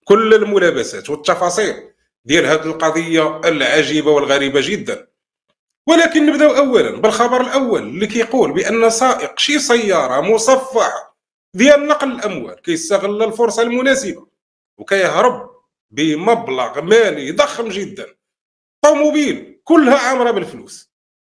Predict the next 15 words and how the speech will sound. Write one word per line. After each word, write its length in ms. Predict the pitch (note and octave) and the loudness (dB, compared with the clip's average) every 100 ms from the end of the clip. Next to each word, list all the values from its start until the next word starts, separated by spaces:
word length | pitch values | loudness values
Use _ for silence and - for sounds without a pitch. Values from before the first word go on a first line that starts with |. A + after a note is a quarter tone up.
| - | 0
كاين 160 | C4+ | 2
اللي 160 | C#4 C#4 | 2 0
كيقول 640 | C#4 C#4 C#4+ C#4 C#4 - _ _ - | 0 2 4 2 -2 -12 _ _ -8
تلتمية 480 | D4 C#4 C#4 D4 B3 | -4 -2 0 0 2
مليون، 440 | A#3+ E3+ G#2+ B2 | 0 -2 -6 -12
وكاين 260 | C#3 A3+ B3+ | -4 -2 0
اللي 180 | B3 | -2
كيقول 380 | C4 C4 C4+ B3 | -2 -2 -2 -2
ثمانمية، 680 | B3+ C4 C4 C#4 B3+ - - _ _ _ _ _ - | -2 -2 0 -2 -2 -8 -20 _ _ _ _ _ -6
وكاين 260 | F3 B3 | 0 0
اللي 140 | B3 C4 | 0 -2
كيقول 640 | B3+ B3 C4 C4+ C4 - | 0 2 2 0 -2 -4
ثلاثة 320 | D4 D#4 D#4 | 0 2 2
د 80 | D#4+ | 0
المليار. 540 | C4 A3 D3 - - | 0 -2 -4 -8 -18